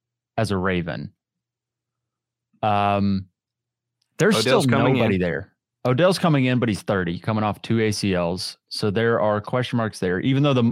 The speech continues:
Speaker 1: and it's a one-year deal.
Speaker 2: But I also
Speaker 1: Even though
Speaker 2: feel
Speaker 1: there's
Speaker 2: like
Speaker 1: a lot
Speaker 2: there's
Speaker 1: of
Speaker 2: a
Speaker 1: money.
Speaker 2: real chance that they draft a wide receiver with their first pick too.
Speaker 1: That would, that would make him a D N R to me. If they took a receiver in the first round, it'd be D N R.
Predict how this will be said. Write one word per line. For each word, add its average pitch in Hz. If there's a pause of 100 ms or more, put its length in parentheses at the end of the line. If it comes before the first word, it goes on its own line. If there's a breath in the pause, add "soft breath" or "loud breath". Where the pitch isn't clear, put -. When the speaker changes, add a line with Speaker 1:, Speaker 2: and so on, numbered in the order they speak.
(120)
Speaker 1:
and 165
it's 180
a 151
one-year 127
deal. 95 (580)
Speaker 2:
But 123
I 120
also 135
Speaker 1:
Even 123
though 123
Speaker 2:
feel 139
Speaker 1:
there's 120
Speaker 2:
like 127
Speaker 1:
a -
lot 104
Speaker 2:
there's 95
Speaker 1:
of 95
Speaker 2:
a -
Speaker 1:
money. 87
Speaker 2:
real 131
chance 120 (340)
that 107 (140)
they 110
draft 107
a 113
wide 98
receiver 95
with 98
their 92
first -
pick 90
too. 85 (800)
Speaker 1:
That 117
would, 113 (260)
that 151
would 165
make 135
him 117
a 107
D 101
N 92
R 82
to -
me. 73 (320)
If 131
they 156
took 180
a 185
receiver 135
in 127
the 113
first 110
round, 104
it'd 98
be 98
D 95
N 90
R. 87